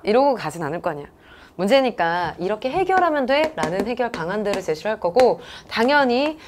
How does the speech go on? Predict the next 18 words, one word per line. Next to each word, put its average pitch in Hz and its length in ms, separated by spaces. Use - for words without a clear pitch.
웬만하면 208 560
해결 247 220
방안에서 185 720
심화돼서 285 540
문제가 147 440
어렵게 185 300
출제가 196 420
됩니다. 175 420
그죠? 220 320
어, 160 220
그래서 170 200
요거 180 180
잡아가셔야 165 520
되고 151 200
Q - 140
and 359 140
A도 294 140
마찬가지야. 202 680